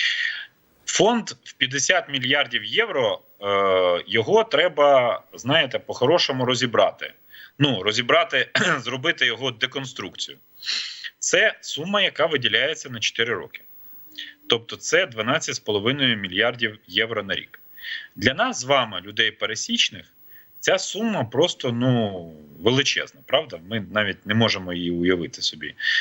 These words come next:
остаточно. Але для потреб української держави вона, ну, я б сказав, все-таки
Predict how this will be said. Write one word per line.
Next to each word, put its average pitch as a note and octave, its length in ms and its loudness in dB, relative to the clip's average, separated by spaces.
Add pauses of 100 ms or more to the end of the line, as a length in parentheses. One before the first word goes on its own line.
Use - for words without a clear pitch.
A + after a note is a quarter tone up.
(160)
остаточно. - 640 0 (400)
Але C#3 520 2
для A#2 180 -2
потреб F#3 500 0
української C#3+ 680 0
держави F3+ 600 2
вона, F#3+ 540 4 (140)
ну, F3+ 340 -2 (1000)
я C#3+ 160 4
б - 60 -14
сказав, C#3 480 0 (1700)
все-таки C3+ 640 0